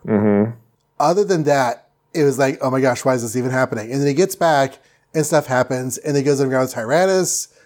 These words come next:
Speaker 2: That was
Speaker 1: Pointless.
Speaker 2: weird and pointless.
Speaker 1: Yep, skip it.
Speaker 2: Um, but here, yeah,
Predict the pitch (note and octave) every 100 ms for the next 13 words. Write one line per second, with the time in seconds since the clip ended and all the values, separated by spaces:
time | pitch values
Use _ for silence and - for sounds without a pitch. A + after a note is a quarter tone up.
0 | _ A#2 G#2 C#3 E3 - _ _ _ E3
1 | D#3 D#3+ D3+ C#3+ - - - - - A2+
2 | A#2 D#3+ E3 D#3+ D#3+ - E3 E3 E3 -
3 | - G#2 A2+ - - G#2+ F#2+ - - _
4 | _ _ - D3 C#3 C3 B2+ A#2+ A#2 _
5 | _ _ D#3 C#3+ - E3+ F#3 F3+ D#3 E3+
6 | G#2